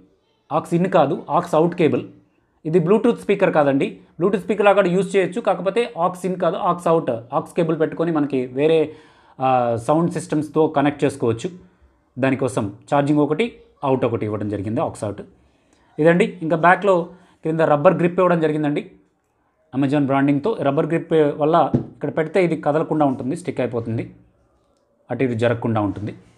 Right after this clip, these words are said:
ఓకే ఫ్రెండ్స్, బాక్స్ కంటెంట్స్ ఒకసారి వచ్చి చూసినట్లయితే, బాక్స్ పైన ఏముందో ఒకసారి చూసినట్లయితే, ఇక్కడ మీరు గమనించవచ్చు, Alexa, Bluetooth,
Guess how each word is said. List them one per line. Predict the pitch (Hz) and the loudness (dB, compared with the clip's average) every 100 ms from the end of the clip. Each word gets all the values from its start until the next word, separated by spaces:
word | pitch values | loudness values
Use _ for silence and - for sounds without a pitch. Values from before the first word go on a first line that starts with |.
| _ _ _ - | _ _ _ -8
ఓకే | 170 165 | -4 -4
ఫ్రెండ్స్, | 196 - _ _ _ _ _ _ _ _ _ _ _ _ _ _ - 113 | -6 -14 _ _ _ _ _ _ _ _ _ _ _ _ _ _ -4 2
బాక్స్ | 175 196 - | 2 2 -2
కంటెంట్స్ | 196 196 202 - | -4 0 -2 -4
ఒకసారి | - 175 160 | -2 0 0
వచ్చి | 160 156 139 | -2 -4 -4
చూసినట్లయితే, | 160 156 151 135 120 160 123 131 | -6 -4 -2 -2 0 0 0 0
బాక్స్ | 151 - - | 0 0 0
పైన | 139 156 139 113 117 127 | 2 4 2 2 -2 -2
ఏముందో | 135 139 | 0 0
ఒకసారి | 117 123 117 | 0 -4 -6
చూసినట్లయితే, | 117 117 113 107 135 98 - - _ | -4 -2 -2 -2 -2 -4 -10 -20 _
ఇక్కడ | _ 139 | _ -4
మీరు | 143 139 | -2 -2
గమనించవచ్చు, | 151 156 143 160 131 117 - _ _ 127 | -2 -2 -4 -2 -2 -4 -16 _ _ 0
Alexa, | 143 - 160 165 - _ _ _ - 113 | 0 4 4 4 -4 _ _ _ -4 0
Bluetooth, | 143 123 151 | 2 4 2